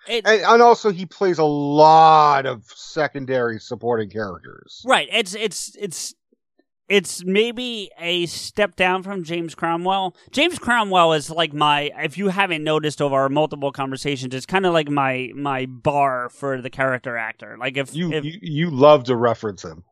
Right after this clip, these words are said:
Speaker 1: Well, because he's the, he's very recognizable. Let's be real about
Speaker 2: Yeah,
Speaker 1: that. There's
Speaker 2: yeah, but
Speaker 1: something
Speaker 2: you,
Speaker 1: very
Speaker 2: you gotta,
Speaker 1: recognizable
Speaker 2: you
Speaker 1: about James Cromwell.
Speaker 2: Yeah, but you gotta find someone else, man. That'll do, man.
Speaker 1: Why?
Speaker 2: That'll do. No, it's just, I was
Speaker 1: Oh.
Speaker 2: just setting it up and be like, "That'll do, pig. That'll do."
Speaker 1: Um,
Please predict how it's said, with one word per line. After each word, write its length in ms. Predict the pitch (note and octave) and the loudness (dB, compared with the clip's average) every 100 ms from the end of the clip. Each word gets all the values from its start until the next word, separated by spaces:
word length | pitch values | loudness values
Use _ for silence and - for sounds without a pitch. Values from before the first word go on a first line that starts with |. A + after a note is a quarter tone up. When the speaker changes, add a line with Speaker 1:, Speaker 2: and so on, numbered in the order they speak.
| - | -4
Speaker 1:
Well, 160 | D4 | -2
because 440 | D4 D4+ C#4 D4 A3 | 0 0 4 2 2
he's 260 | B3+ A#3+ | -6 -6
the, 180 | C4 A3+ _ | -8 -12 _
he's 320 | F#3+ A#3 F#3+ | -12 -10 -10
very 340 | D#3 G#3 C#4+ C4 | 0 2 4 2
recognizable. 760 | G#3 F3+ F3 E3 C#3 A#2 G#2 - | 0 0 0 0 -2 -6 -8 -4
Let's 200 | F3 - | -4 -4
be 140 | G#3+ | -4
real 260 | E3+ D#3 C#3 | -2 0 2
about 200 | B2 A#2 | 0 -2
Speaker 2:
Yeah, 40 | |
Speaker 1:
that. 220 | A#2 A2+ | -4 -6
There's 260 | D3 C#3+ - | -6 -8 -8
Speaker 2:
yeah, 160 | A3 A#3 | -4 0
but 80 | D3 | 0
Speaker 1:
something 260 | E3 G3 G3+ | -2 -4 0
Speaker 2:
you, 20 | |
Speaker 1:
very 140 | F#3+ F3+ | 2 4
Speaker 2:
you 60 | |
gotta, 80 | E3+ | 6
Speaker 1:
recognizable 380 | G#3+ G3+ F3+ C#3 | 8 6 4 -2
Speaker 2:
you 40 | |
Speaker 1:
about 80 | B2+ | -4
James 220 | C#3 B2 - | -6 -10 -8
Cromwell. 400 | C3 B2 G#2+ - _ _ _ _ _ _ _ - | -8 -8 -10 -14 _ _ _ _ _ _ _ -2
Speaker 2:
Yeah, 160 | G3+ | 0
but 80 | F#3 | 0
you 80 | G3+ | 0
gotta 140 | G#3 | 0
find 260 | - F#3+ D#3+ | 4 2 2
someone 260 | D#3+ C#3+ | 0 2
else, 280 | B2+ G2 - | 0 -2 -10
man. 240 | G2+ G2+ A2 | -10 -8 2
That'll 220 | C#3+ D3 | 4 4
do, 260 | B2 A2+ C#3+ | 2 -2 -2
man. 100 | F3 | 0
Speaker 1:
Why? 260 | A3 B2 G#2 | 2 2 0
Speaker 2:
That'll 220 | A#2 A#2 | -2 0
do. 180 | G2 - _ _ _ _ - | -4 -8 _ _ _ _ -12
No, 200 | E2 F2+ | -10 -8
it's 100 | - | -8
just, 160 | F#2 | -4
I 60 | A2+ | 2
was 120 | A2+ | 2
Speaker 1:
Oh. 20 | |
Speaker 2:
just 140 | A#2 - | 2 4
setting 240 | C#3 A#2+ | 4 4
it 40 | A2 | 2
up 140 | G#2 | 2
and 100 | A2 | 0
be 80 | G#2 | -2
like, 200 | G#2+ G2+ | -2 -2
"That'll 260 | A2+ A2+ A2+ | 0 2 2
do, 220 | A2+ G2 | 2 -2
pig. 300 | - F#2+ F2+ | -2 -6 -4
That'll 240 | G#2 G2+ | -2 0
do." 180 | G2+ F#3+ | 2 2
Speaker 1:
Um, 460 | F3+ F3+ F3 D#3+ | 2 2 2 -2